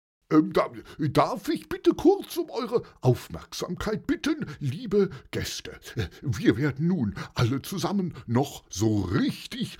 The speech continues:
staunen können, denn zu Ehren von Tante Dorothee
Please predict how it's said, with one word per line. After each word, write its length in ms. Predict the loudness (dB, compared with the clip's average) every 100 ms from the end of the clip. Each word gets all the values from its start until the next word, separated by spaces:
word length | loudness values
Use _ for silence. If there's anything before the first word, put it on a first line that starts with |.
| -18
staunen 1120 | -14 -14 -6 2 6 6 6 2 0 -2 -2
können, 540 | 2 2 2 -6 -10 -12 -4 4
denn 340 | 4 4 -6
zu 220 | 0 0
Ehren 500 | 2 4 4 4 -4 -4 -10
von 260 | -4 -2 -2 -6 -4
Tante 560 | -2 -2 -4 0 2
Dorothee 640 | 6 4 4 -6 -4 -4